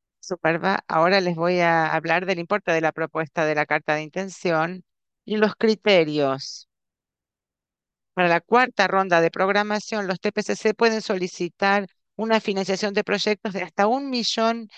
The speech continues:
y medio de dólares de los Estados Unidos para cada propuesta, con un importe mínimo de cien mil dólares. Se dispone de un fondo común total de hasta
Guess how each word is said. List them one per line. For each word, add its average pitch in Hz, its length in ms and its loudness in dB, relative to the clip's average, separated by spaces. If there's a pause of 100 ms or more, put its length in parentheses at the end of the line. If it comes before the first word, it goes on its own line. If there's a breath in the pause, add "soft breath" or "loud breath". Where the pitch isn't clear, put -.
(240 loud breath)
y 208 140 -4
medio 240 580 2
de 190 140 0
dólares 202 420 0
de 208 60 -4
los 175 160 -6
Estados 190 360 -2
Unidos 190 280 -2
para 147 160 0
cada 151 180 2
propuesta, 208 560 -2
con 196 160 -4
un 190 80 -8
importe 202 400 -4
mínimo 208 320 -4
de 170 100 2
cien 156 260 -6
mil 151 200 -6
dólares. 117 800 -6 (1800)
Se 196 220 2
dispone 220 480 2
de 220 100 4
un 214 100 -2
fondo 208 480 2
común 185 320 -2
total 196 500 -2
de 165 180 4
hasta 156 140 -2